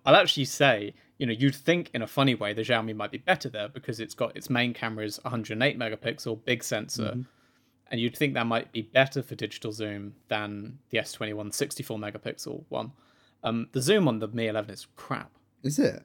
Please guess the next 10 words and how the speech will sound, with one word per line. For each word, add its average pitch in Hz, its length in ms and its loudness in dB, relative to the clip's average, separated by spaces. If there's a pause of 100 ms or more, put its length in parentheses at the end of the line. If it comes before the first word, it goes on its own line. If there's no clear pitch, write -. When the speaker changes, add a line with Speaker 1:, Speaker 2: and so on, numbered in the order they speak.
(140)
Speaker 1:
To - 80 -20
be - 80 -6
blunt. 110 260 -4
Speaker 2:
Ah. 90 560 -4 (340)
Speaker 1:
Uh, 131 60 -4 (140)
it, - 180 2
it 156 160 4
does 165 200 6
two 185 280 4
times 117 600 0